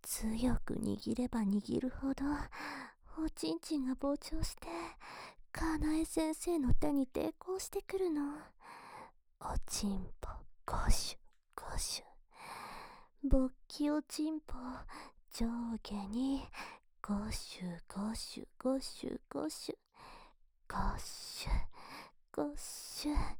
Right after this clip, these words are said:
ガチガチおちんぽ。あ、ゴシュ、ゴシュ。<laughs> 今、ブルンってなったわ。本当に元気いっ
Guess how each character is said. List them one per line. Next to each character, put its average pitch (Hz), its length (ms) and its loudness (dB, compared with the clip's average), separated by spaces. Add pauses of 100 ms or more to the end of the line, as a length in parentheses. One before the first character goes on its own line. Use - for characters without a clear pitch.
(600)
ガ 269 180 -2 (120)
チ 285 180 -4
ガ 285 160 -2
チ - 240 -8
お 277 120 -2 (120)
ち - 200 -8
ん 311 140 -2 (100)
ぽ。 - 80 0 (680)
あ、 262 340 0 (140)
ゴ 262 240 2
シ - 420 -8
ュ、 269 40 -4 (640)
ゴ 311 240 -4
シ - 560 -6
ュ。 311 40 -4 (680)
<laughs> 622 1700 -2
今、 240 680 4 (460)
ブ - 280 6
ル - 180 0
ン - 20 -2
っ - 20 -2 (320)
て - 140 -8
な 330 180 0
っ 349 120 -4
た 359 80 6
わ。 330 80 4 (1200)
本 330 260 -2 (260)
当 349 260 4
に 370 140 2
元 370 320 0
気 320 220 2
い 294 40 0
っ - 40 -14